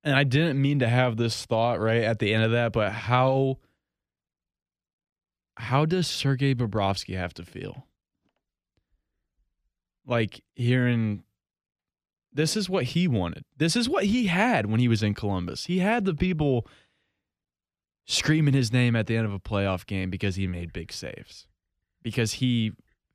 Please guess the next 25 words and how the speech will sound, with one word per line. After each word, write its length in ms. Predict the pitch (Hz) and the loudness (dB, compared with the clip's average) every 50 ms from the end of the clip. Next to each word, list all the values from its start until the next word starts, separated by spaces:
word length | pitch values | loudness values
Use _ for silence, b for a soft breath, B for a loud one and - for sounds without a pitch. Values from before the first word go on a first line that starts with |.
| _ _ _ _ | _ _ _ _
forced 540 | - 123 120 110 101 104 - - - - - - | 0 0 0 0 -2 -4 -6 -8 -8 -12 -12 -4
that 220 | 117 107 98 - | -2 -2 -2 -2
team 260 | - - 127 113 104 101 | -4 -4 -4 -2 -2 -2
to 120 | 101 98 | -2 -4
a 40 | 95 | -4
victory, 380 | 85 101 98 95 - 101 95 | -2 -4 -6 -6 -6 -8 -8
because 260 | 92 - - 117 107 120 | -8 -2 -2 -4 -2 0
he 120 | 127 131 | -2 -2
saved 800 | - - - - - 143 127 127 127 123 120 117 101 101 - - _ _ _ _ _ _ _ _ _ _ _ _ | 0 -2 -2 -2 0 0 0 0 0 0 0 -2 -4 -6 -12 -16 _ _ _ _ _ _ _ _ _ _ _ _
the 100 | - 113 | -4 -4
season. 540 | 104 - - 104 95 82 85 78 76 87 _ _ _ _ _ _ _ _ _ _ _ _ _ _ _ _ _ _ | -4 -2 -2 -4 -4 -4 -6 -12 -14 -20 _ _ _ _ _ _ _ _ _ _ _ _ _ _ _ _ _ _
And 140 | 98 110 | -6 -2
now 180 | 127 151 165 180 | 0 0 0 0
Spencer 380 | 180 - - 214 208 - - 202 | 0 0 0 -2 0 0 0 0
Knight's 320 | 185 190 220 220 - - | 0 0 0 -2 -4 -2
doing 240 | - 147 110 95 85 | 0 0 0 0 0
that. 200 | 82 76 - _ _ _ _ _ _ _ _ | -4 -10 -14 _ _ _ _ _ _ _ _
That's 280 | _ 113 151 190 - - | _ -2 -2 -2 -2 -2
gotta 200 | 311 320 254 214 | -2 0 0 2
be 180 | 175 165 160 147 | 2 2 2 2
a 60 | 127 | 2
little 500 | 123 123 127 135 151 165 170 170 165 151 | 2 2 2 2 0 2 2 0 0 2
bit, 360 | 127 143 135 131 123 117 113 | 2 2 2 2 2 0 0
like, 500 | 98 113 107 101 107 101 - - - - _ _ _ _ _ _ _ _ _ _ _ _ _ _ _ _ _ _ _ _ _ _ _ _ _ _ _ _ _ _ _ _ _ _ _ _ _ _ _ _ _ _ _ _ _ | 0 0 0 0 0 -2 -4 -8 -18 -20 _ _ _ _ _ _ _ _ _ _ _ _ _ _ _ _ _ _ _ _ _ _ _ _ _ _ _ _ _ _ _ _ _ _ _ _ _ _ _ _ _ _ _ _ _
just 520 | - 151 151 139 120 - - - - - | 0 2 2 2 2 2 -2 -4 -6 -12